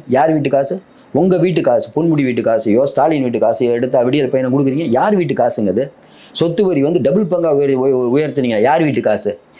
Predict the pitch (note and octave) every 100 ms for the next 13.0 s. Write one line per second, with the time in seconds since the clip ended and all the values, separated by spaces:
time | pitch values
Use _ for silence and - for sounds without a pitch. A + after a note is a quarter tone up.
0 | - - C#3+ G#3 B3+ A3+ G3 F#3+ F3+ D#3+
1 | E3 D#3 D3+ D3 C#3 D3 C#3+ D3 D3+ D#3
2 | C#3+ C3 C#3+ E3+ D3 C3 D3 C#3+ B2+ B2+
3 | C3 D3 C3+ B2+ B2+ D#3+ D3 B2 C#3+ F3
4 | D3 C#3+ D3 D#3 - E3 E3+ F3+ F#3+ F3+
5 | E3+ E3 A#3 A3 _ _ _ _ - -
6 | - - C#3+ G3+ D3 F3+ D3 F#3+ G#3+ E3+
7 | F3+ E3 F3 G#3+ F#3+ D#3+ D#3 C#3 B2+ C3
8 | A#2 C#3+ F#3+ F#3 C#3+ C#3 D#3+ E3 C3+ A2+
9 | B2 D#3+ - - - - F3 F3+ E3 E3+
10 | F3 D3 B2 G#2 A#2+ A2+ C3 F3 E3+ D3
11 | C#3 C3+ B2+ C#3+ D#3+ C3+ B2 C3 D3+ A#2+
12 | D3 F3+ C#3 B2 C3 C#3+ B2 A2 A#2+ A2